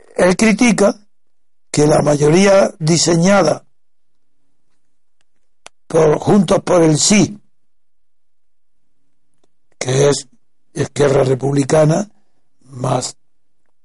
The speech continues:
Convergencia, y la cup, esa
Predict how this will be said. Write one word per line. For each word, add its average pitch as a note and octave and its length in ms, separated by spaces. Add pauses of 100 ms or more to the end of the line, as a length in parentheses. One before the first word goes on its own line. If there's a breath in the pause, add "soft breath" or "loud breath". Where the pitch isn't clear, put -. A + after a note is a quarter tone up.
(640)
Convergencia, C#3 800 (640 soft breath)
y E3+ 120
la D3 160
cup, B3+ 400 (340)
esa D#3+ 500